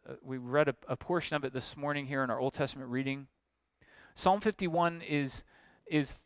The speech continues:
perhaps the most noteworthy psalm of repentance in the whole Bible. This is the psalm that, that David wrote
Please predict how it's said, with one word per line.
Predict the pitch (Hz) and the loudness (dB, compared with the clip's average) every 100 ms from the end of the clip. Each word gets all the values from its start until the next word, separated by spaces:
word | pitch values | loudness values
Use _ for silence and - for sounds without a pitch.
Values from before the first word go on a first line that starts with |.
| _ | _
perhaps | - 170 185 - | 0 4 4 4
the | 160 | 0
most | 160 156 156 | 2 2 4
noteworthy | 170 220 190 190 170 147 | 6 6 6 4 4 0
psalm | 120 - 175 175 185 170 | -4 -2 4 6 4 2
of | 127 135 | 0 0
repentance | 120 - 156 147 117 - - - | 0 -2 -2 -2 -6 -8 -16 -10
in | 127 | -4
the | 117 | -2
whole | 143 | -2
Bible. | 123 117 120 101 - - - _ _ _ _ _ _ _ _ _ _ _ _ _ _ _ _ _ _ _ _ _ _ _ _ _ _ _ - | -2 -4 -4 -6 -12 -20 -20 _ _ _ _ _ _ _ _ _ _ _ _ _ _ _ _ _ _ _ _ _ _ _ _ _ _ _ -10
This | 175 | -8
is | 202 | 2
the | 190 | 2
psalm | - 185 185 165 | 6 4 6 6
that, | 139 - | 4 4
that | 143 127 | 0 4
David | 165 196 190 160 | 6 6 6 4
wrote | 131 175 156 | 10 10 10